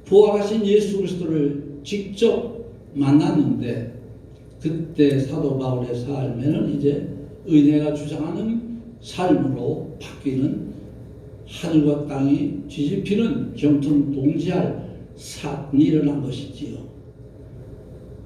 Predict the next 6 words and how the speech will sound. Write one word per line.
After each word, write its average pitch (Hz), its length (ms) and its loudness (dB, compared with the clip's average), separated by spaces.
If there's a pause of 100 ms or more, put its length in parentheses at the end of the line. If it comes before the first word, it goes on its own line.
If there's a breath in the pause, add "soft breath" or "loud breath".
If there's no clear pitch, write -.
(1500)
그는 226 680 4
지금까지 190 520 2
율법을 220 680 4
잘 180 300 -2
지키겠다는 143 920 -2
바리새인으로 139 1120 2